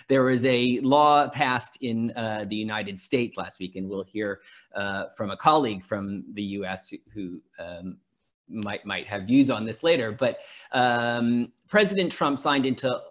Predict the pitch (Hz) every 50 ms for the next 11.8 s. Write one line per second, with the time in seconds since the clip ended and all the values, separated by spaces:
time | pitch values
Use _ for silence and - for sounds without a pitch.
0 | - 139 127 127 123 120 117 117 113 - - 135 113 127 120 - 123 110 120 120
1 | 127 143 165 180 180 180 185 170 131 135 131 127 120 - 123 113 104 120 - -
2 | 117 104 - - 101 90 95 95 - _ _ _ _ _ _ _ _ _ - 120
3 | 123 120 113 - - - - _ _ _ _ - - 127 117 113 113 110 110 110
4 | - - - 131 127 - - _ _ _ _ 135 135 135 156 156 156 - 175 175
5 | 165 160 160 135 123 120 117 107 117 113 107 127 135 139 139 131 123 - - 120
6 | 143 135 131 127 131 131 127 - 120 101 107 98 - 104 92 - 101 92 - 85
7 | 85 - - - - 90 - - - - 135 160 175 175 170 160 - - - -
8 | - - - - 143 175 220 254 269 233 196 165 151 123 131 131 123 - 151 143
9 | 131 123 123 131 120 113 139 165 175 170 180 180 180 170 160 160 - - _ _
10 | _ _ _ _ _ - - - 143 - - 180 151 143 139 - 156 143 139 135
11 | - 156 156 156 143 156 - - 120 107 92 90 90 90 - -